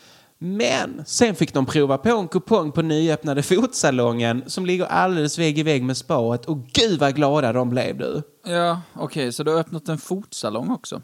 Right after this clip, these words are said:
Speaker 1: Nej, inte jag.
Speaker 2: Nej.
Speaker 1: Men min väninna Liselott, hon har öppnat en fotsalong.
Speaker 2: Okej.
Speaker 1: Hon har inget jobb, va? Så jag tänkte att, ja, men några hundralappar från budgeten märker de väl inte då.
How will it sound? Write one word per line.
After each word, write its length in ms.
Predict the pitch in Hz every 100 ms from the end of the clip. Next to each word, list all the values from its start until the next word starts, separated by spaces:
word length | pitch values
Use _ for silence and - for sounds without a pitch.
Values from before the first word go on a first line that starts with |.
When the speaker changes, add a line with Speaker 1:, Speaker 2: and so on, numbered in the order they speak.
| _
Speaker 1:
Nej, 420 | - 131 123 139 156
inte 200 | 160 202 127 -
jag. 520 | 139 196 120 104 - _ -
Speaker 2:
Nej. 260 | 135 160 180
Speaker 1:
Men 320 | - 147 160 156
min 180 | 156
väninna 460 | 151 151 151 151 147
Liselott, 1000 | 160 202 143 - 196 269 240 - - -
hon 340 | - 294 285 208
har 260 | 170 160
öppnat 320 | 147 - 131 117
en 80 |
fotsalong. 760 | 107 127 123 - 107 95 90 123
Speaker 2:
Okej. 400 | 123 - - - - _ - 233
Speaker 1:
Hon 140 | 180
har 100 | 139
inget 280 | 170 196 165
jobb, 340 | 190 147 120
va? 200 | 123 127
Så 120 | 139
jag 140 | 190 156
tänkte 320 | 147 170 170
att, 160 | 139 - - -
ja, 120 | -
men 160 | 147 123 -
några 240 | 160 143
hundralappar 680 | 139 160 139 120 120 120 127
från 200 | 143 127
budgeten 480 | 139 147 123 131 127
märker 300 | 120 - 131
de 220 | 160 139
väl 140 | 120
inte 320 | 127 156 147
då. 220 | 110 110